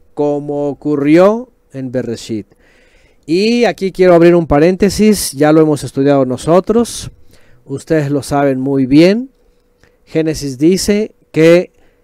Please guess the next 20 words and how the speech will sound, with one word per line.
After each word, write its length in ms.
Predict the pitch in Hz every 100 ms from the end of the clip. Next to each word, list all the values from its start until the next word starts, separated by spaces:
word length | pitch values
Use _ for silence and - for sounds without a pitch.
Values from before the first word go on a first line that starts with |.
| _ _ _ -
la 160 | 131
tierra 300 | - 156 160
estaba 540 | 147 160 151 151 151 - -
tohu 340 | 156 151 156
babohu, 720 | 135 120 156 196 - 269 370 453 _ _ _ _ _ _ _ _
desordenada 680 | 131 127 131 127 131 147 151
y 60 |
vacía, 540 | 131 120 - 175 202 277 _ _ _ _ _ _ _
sin 260 | - 160 185
habitantes. 1000 | 160 139 156 175 240 233 - - - - _ _ _ _ -
Algo 300 | 151 165 156
había 200 | 151 139
pasado 440 | 143 151 135 135
antes 340 | 151 175 220 196
porque 240 | 143 131
estaba 320 | - 151 151
inundada, 680 | 139 123 120 131 156 196 214 _
era 260 | 139 143 143
una 280 | 143 131
bola 640 | 123 120 160 175 175 180